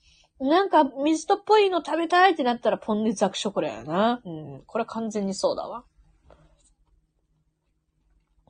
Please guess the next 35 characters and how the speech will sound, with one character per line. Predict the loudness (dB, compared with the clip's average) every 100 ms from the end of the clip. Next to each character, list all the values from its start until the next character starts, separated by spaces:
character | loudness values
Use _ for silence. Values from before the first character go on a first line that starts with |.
| -4
で |
も | -2
私 | 0 0 0
は | -2
総 | 2 2
合 | 4 2
的 | 0 -2
な | -2
一 | -2 0 0
位 | 6
は | 6 6 0 _ _
ポ | -2
ン | 0
デ | 0
ダ | 0 0
ブ | -2
ル | -4
シ | -6
ョ |
コ | -8
ラ | -8
で | -8
す | -14 -14
ね。 | -8 -4 -2 -2 -4 -8 -12
う |
ん | -6
う | -6 -6 -10 -12 -14
ん。 | -20 _ _ -20 _ _ _ _ _ _ _ _ _ _ -2
そ | 2
れ |
で | 2 6
さ、 | 8 10 6 -6 _ _ _ _ -4
あ | 0
の | 2
さ、 | 8 8 6